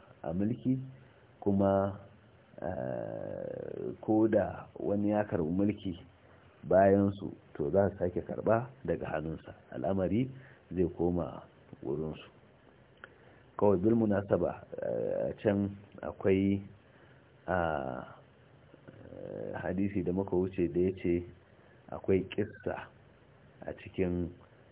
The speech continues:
hadisin. An gane ko? Eh, ah, ina ga babi na arba'in da takwas,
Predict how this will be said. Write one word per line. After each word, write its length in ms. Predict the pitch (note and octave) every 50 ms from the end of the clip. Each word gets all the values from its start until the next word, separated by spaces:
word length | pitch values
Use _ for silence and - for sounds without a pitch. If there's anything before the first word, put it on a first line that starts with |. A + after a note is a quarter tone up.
| - - - - - - -
hadisin. 580 | - - F2+ - - E2 F2+ - - - - - - - - - - - - - - - - - - - -
An 180 | - - F#2+ F#2
gane 300 | F2+ F2+ F2 F2 D#2+ C#2+ - -
ko? 140 | B1 A#1+ G#1+ - - - - - - - - - - - - - - - - - - - - _ - - - - -
Eh, 460 | G1+ G1+ G#1+ B1 C2 B1+ B1+ B1 A1+ - G1+
ah, 920 | G1+ C2+ E2 E2+ D#2+ D2+ D2 C2+ A1+ G1+ G1+ G#1+ - - - - G1+ A1
ina 300 | D#2 F2 F#2+ F#2 F#2 F2
ga 240 | D2 C#2 C2 C#2 D#2+
babi 400 | D#2+ F#2 F#2+ F#2+ F2 F2+ F2 F2
na 340 | F2 F#2 F2+ F2+ F2 F2 F2 - - - - - - - - - - - - _ -
arba'in 520 | - - - - C2+ - F#2 F#2 F2+ F2
da 360 | E2 E2+ E2 D#2 D2 C#2 - - - - - - - - - - - - - - - - - - - - - - - - - - - -
takwas, 340 | F#2 F2+ - - G#2 G#2+